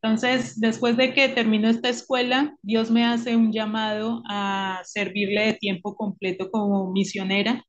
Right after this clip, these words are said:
en esta organización. Y pues,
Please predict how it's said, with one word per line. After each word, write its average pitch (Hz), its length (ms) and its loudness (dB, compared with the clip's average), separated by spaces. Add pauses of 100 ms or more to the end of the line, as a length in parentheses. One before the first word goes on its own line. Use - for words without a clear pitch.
(120)
en 190 120 -6
esta 190 220 -6
organización. 208 840 -2 (1500)
Y 214 360 4
pues, 202 460 0